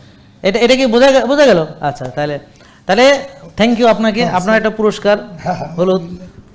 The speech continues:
Speaker 1: জোরে সবাই মিলে আমরা একটা ওনার জন্য।
Speaker 2: হ্যাঁ।
Speaker 1: Thank you, বসেন।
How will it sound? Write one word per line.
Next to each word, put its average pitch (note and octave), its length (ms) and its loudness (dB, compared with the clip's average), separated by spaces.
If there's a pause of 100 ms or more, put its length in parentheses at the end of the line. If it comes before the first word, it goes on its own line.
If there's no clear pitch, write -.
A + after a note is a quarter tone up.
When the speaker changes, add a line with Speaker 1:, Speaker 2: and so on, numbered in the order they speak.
(280)
Speaker 1:
জোরে C4 240 6
সবাই B3+ 280 4
মিলে B3 200 4
আমরা G#3+ 220 4
একটা F#3+ 200 0
ওনার E3 260 -4
জন্য। D#3+ 140 0
Speaker 2:
হ্যাঁ। E3+ 40 -2 (460)
Speaker 1:
Thank G#3 220 2
you, C#3+ 280 -4
বসেন। B2+ 420 -6